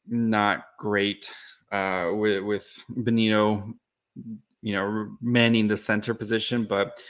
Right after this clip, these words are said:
I think on, on the wing where he can be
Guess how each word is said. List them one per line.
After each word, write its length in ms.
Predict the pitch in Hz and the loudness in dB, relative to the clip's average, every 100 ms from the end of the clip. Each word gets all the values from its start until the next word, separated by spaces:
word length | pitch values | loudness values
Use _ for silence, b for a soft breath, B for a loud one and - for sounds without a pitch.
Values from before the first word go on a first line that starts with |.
| B - | B 0
I 60 | |
think 260 | 113 165 156 | 4 6 6
on, 520 | 147 139 131 123 117 | 4 4 4 4 2
on 160 | - 123 | 2 4
the 80 | 110 | 4
wing 320 | 110 117 117 | 4 4 4
where 100 | 107 | 2
he 220 | 95 113 | 0 -6
can 240 | - 107 | -2 -4
be 840 | 104 110 107 107 107 107 107 104 | -2 -4 -2 -2 -2 -4 -4 -6